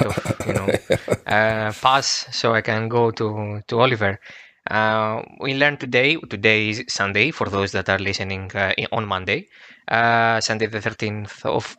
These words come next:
Speaker 1: June, that, um, Oliver Solberg will compete in, uh, Rally Safari. Of course, he didn't compete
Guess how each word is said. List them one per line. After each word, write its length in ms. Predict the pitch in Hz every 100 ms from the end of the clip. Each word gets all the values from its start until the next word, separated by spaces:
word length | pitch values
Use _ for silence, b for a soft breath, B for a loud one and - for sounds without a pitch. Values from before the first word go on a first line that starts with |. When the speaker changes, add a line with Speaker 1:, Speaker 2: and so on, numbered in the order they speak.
| 131
Speaker 1:
June, 400 | 120 101 123 202
that, 240 | 156 147
um, 800 | 151 143 139 139 139 135 135 131 - -
Oliver 260 | 151 156
Solberg 340 | 139 131 143 -
will 100 | 143
compete 440 | - 127 - 135 127
in, 180 | 123 117
uh, 140 | 110
Rally 160 | 113 120
Safari. 460 | 117 - 127 165 165
Of 140 | 120
course, 200 | 120 113
he 80 | -
didn't 300 | 113 113 110
compete 440 | 107 107 117 -